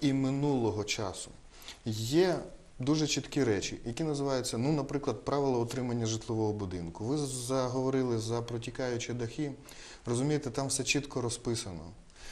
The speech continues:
Профілактичні огляди цих дахів повинні проводитися постійно. Якщо там маленька тріщинка, її можна зробити за копійки, вона не розшириться і не дасть протікання.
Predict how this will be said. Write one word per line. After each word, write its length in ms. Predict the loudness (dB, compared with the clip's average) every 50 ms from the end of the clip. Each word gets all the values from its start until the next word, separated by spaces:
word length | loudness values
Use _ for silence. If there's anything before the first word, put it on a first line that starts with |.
| -14 -14 -16 -16 -16 -12 -2
Профілактичні 1000 | 2 4 4 4 4 4 4 4 4 2 0 2 2 2 4 2 0 0 -2 0
огляди 640 | 2 4 4 4 4 0 -4 -6 -6 -6 -8 -8 -8 -10 -14 -18 -20 -16 -4
цих 240 | 0 0 0 0 0
дахів 420 | -2 -2 -2 -2 -2 -2 -2 -2
повинні 440 | -2 -2 0 0 0 0 -2 -4 -6
проводитися 680 | -6 -4 -4 -2 -2 -2 -2 -4 -6 -6 -8 -8 -8 -6
постійно. 420 | -6 -8 -8 -6 -6 -6 -6 -4 -4
Якщо 200 | -4 -4 -2 -4
там 180 | -2 -2 -2 -2
маленька 500 | -2 0 0 0 0 0 -2 -2 -4 -4
тріщинка, 580 | -2 -2 -2 -2 -2 -2 -4 -6 -6 -4 0 0
її 180 | 2 2 2
можна 340 | 2 2 0 0 0 0 0
зробити 460 | 0 0 -2 0 -2 -2 -2 -2 -2
за 140 | 0 0 0
копійки, 640 | -2 -4 -2 -2 -2 -2 -2 -2 -2 -2 -2 -2 -4 -8 -14 -18 -18 -18 -16 -8 -2
вона 180 | 0 2 4 4
не 180 | 4 4 2
розшириться 720 | 2 2 0 0 2 2 4 4 4 2 0 0 0 0 0
і 100 | 0 0
не 120 | 0 0
дасть 300 | 2 2 2 2 0 -2
протікання. 680 | -2 -4 -2 -2 -2 -4 -2 -4 -6 -4 -6 -6 -8